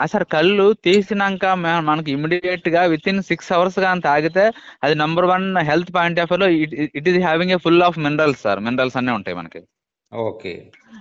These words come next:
Speaker 1: ఆ, అంటే సిక్స్ అవర్స్ తర్వాత అది ఫస్ట్ even alcoholic fermentation, సెకండ్స్ లో acidic fermentation అవుతది.
Speaker 2: ఓకే.
Speaker 1: ఆ, మనకి acidic fermentation లో ఇవన్నీ పోతా ఉంటాయి అన్నమాట. ఫస్ట్ ఆల్కహాల్ ఉన్నంత వరకు ఓకే సార్ అది.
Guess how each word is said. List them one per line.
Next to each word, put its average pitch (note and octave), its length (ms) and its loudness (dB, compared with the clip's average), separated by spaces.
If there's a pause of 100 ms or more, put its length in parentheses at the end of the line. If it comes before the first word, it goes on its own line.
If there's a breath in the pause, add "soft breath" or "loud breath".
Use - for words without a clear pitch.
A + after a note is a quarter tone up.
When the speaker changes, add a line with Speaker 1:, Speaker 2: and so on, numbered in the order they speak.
Speaker 1:
ఆ, - 20 0
అంటే D3 260 0
సిక్స్ - 280 -6
అవర్స్ G3 220 0
తర్వాత G3+ 240 0
అది F3+ 180 -2 (160)
ఫస్ట్ E3 200 -4
even F3 360 2
alcoholic E3+ 640 0
fermentation, D3+ 720 -2
సెకండ్స్ - 800 -6
లో G3+ 60 2 (180)
acidic F#3 260 -2 (120)
fermentation E3 480 0
అవుతది. B2+ 400 0 (640)
Speaker 2:
ఓకే. G#2+ 460 -8 (280)
Speaker 1:
ఆ, D3 200 2
మనకి D#3 220 -2
acidic E3 400 0
fermentation G3 540 -2
లో G#3+ 80 2
ఇవన్నీ G3+ 360 2
పోతా F#3+ 320 2
ఉంటాయి E3+ 180 0
అన్నమాట. B2 260 -2
ఫస్ట్ C#3+ 360 -4
ఆల్కహాల్ F#3+ 600 2
ఉన్నంత F#3 300 0
వరకు G3+ 300 2
ఓకే F3 460 0
సార్ A#2 200 0
అది. F2 260 -4